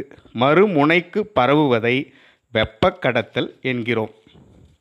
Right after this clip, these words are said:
உதாரணத்திற்கு கூறுவோமானால், வீடு கட்டும் இடத்தில் ஆட்கள் வரிசையாக நின்று கொண்டு செங்கற்களை ஒருவர் மாற்றி ஒருவர் கடத்தி சேர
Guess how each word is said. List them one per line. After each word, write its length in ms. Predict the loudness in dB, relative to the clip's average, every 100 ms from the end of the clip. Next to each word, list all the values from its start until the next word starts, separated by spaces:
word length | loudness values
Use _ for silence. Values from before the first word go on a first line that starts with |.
| _ _ _ _ _ 0
உதாரணத்திற்கு 840 | 4 4 4 4 2 0 -6 -6 -10 -4
கூறுவோமானால், 800 | -2 2 2 0 -2 -2 -2 -2 -8 _ _ _ _
வீடு 460 | -4 0 2 2 2 0
கட்டும் 460 | -2 0 0 0 0
இடத்தில் 560 | 0 0 -2 -4 -4 -4 -8 _ _ _ _ -4
ஆட்கள் 560 | 2 2 2 0 0 0
வரிசையாக 800 | 0 0 0 -2 2 4 4 2 0
நின்று 380 | 0 0 0 0
கொண்டு 380 | 0 -2 0 0 -2 -10 _ _ _ _ _ _
செங்கற்களை 840 | -2 0 2 2 2 2 2 4 2 0 -4 2
ஒருவர் 480 | 4 6 6 4 2
மாற்றி 500 | 2 2 2 0 -2 0 2
ஒருவர் 460 | 4 4 4 2 0
கடத்தி 540 | -2 0 -2 -2 -2 -4 -8 _ _ _
சேர 300 | -2 2 4